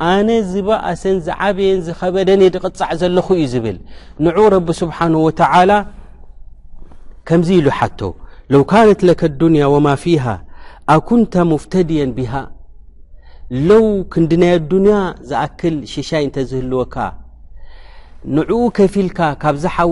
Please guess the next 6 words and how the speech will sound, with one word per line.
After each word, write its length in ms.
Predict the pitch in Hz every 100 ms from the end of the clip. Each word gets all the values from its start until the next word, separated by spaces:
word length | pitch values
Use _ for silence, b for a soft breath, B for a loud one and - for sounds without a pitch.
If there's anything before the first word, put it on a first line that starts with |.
| 170
ጀሃነም 480 | 151 151 165 165 160
እዚ 140 | 151 147
ክትወፅእ 560 | 151 - 156 156 151 -
ምኸፈልካ 540 | 131 - 165 185 180 196
ዶ 80 | 170
ነርካ 300 | 160 147 139